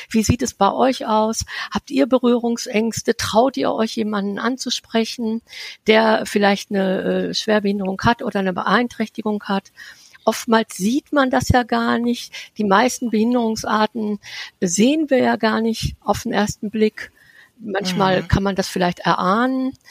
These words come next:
Speaker 1: Aber auch, es geht auch, ähm, darum, dass die, ähm, äh, die, äh, äh, Mitarbeiter, äh, sensibilisiert werden und qualifiziert werden. Also gerade wichtig auch,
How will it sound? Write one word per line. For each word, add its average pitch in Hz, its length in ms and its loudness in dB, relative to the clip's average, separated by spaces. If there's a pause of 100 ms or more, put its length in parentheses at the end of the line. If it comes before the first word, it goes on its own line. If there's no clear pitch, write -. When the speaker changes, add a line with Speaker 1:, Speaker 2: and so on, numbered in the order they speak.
(500)
Speaker 1:
Aber 196 280 2
auch, 233 500 4
es - 160 0
geht - 180 2
auch, - 360 0 (100)
ähm, 208 260 2
darum, 220 400 2 (300)
dass - 320 0
die, 190 420 -2
ähm, 170 500 -2 (260)
äh, 175 260 0 (220)
die, 175 580 -6
äh, - 580 -10 (180)
äh, 175 120 -10
Mitarbeiter, 202 1080 0 (600)
äh, 180 320 2
sensibilisiert 240 1000 0
werden 208 320 0
und 202 200 -4
qualifiziert 247 760 -2
werden. 165 240 0
Also 190 200 -2
gerade 208 360 2
wichtig - 360 -6
auch, 196 240 2